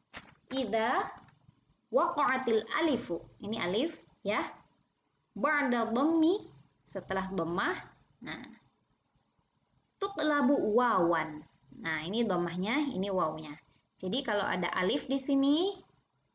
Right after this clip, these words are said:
ya, waqa'at alifu ba'da dhammi. Kemudian setelahnya ada dhammah diganti, maka tuqlabu wawan, berubah jadi waw.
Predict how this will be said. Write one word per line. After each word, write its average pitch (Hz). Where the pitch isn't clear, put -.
ya, 220
waqa'at 262
alifu 262
ba'da 233
dhammi. 226
Kemudian 208
setelahnya 214
ada 202
dhammah 220
diganti, 233
maka 247
tuqlabu 262
wawan, 165
berubah 175
jadi 233
waw. 156